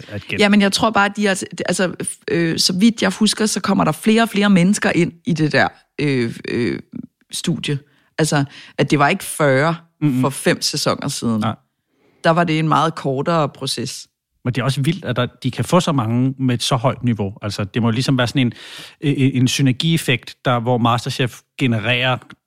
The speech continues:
Speaker 1: deltagere til sig selv ved at vise det i fjernsynet på en eller anden
Speaker 2: Det
Speaker 1: måde.
Speaker 2: tror jeg helt sikkert, de gør.
Speaker 1: Mm.
Speaker 2: Altså, i, det, jeg, øh, har fantaseret mange gange om at få lov til at være med, og så vide, at, øh, det vil jeg overhovedet ikke kunne finde ud af, fordi at det kan godt være, at jeg kan lave mad, men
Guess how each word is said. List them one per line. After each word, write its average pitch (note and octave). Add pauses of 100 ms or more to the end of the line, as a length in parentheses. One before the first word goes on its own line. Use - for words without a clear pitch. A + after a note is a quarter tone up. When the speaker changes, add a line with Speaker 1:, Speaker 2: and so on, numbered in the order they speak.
(140)
Speaker 1:
deltagere A#2+
til A#2
sig G#2
selv B2+
ved A#2+ (100)
at A2 (140)
vise B2
det -
i C3
fjernsynet G#2
på -
en -
eller C4
anden C#4
Speaker 2:
Det A#3
Speaker 1:
måde. G#3+
Speaker 2:
tror G3+
jeg F3+
helt -
sikkert, D3
de -
gør. - (140)
Speaker 1:
Mm. A#2 (320)
Speaker 2:
Altså, D#3+
i, - (200)
det, - (400)
jeg, F#3 (100)
øh, - (640)
har D#3
fantaseret E3
mange E3+
gange C3
om -
at C#3+
få C#3
lov C3
til C#3
at C3
være B2+
med, C#3 (100)
og C#3
så -
vide, C#3 (100)
at, B2+
øh, -
det C3+
vil B2
jeg -
overhovedet C3
ikke -
kunne C#3
finde -
ud -
af, -
fordi -
at -
det -
kan D3
godt C#3
være, C3
at -
jeg C3
kan -
lave B2
mad, A#2+ (120)
men B2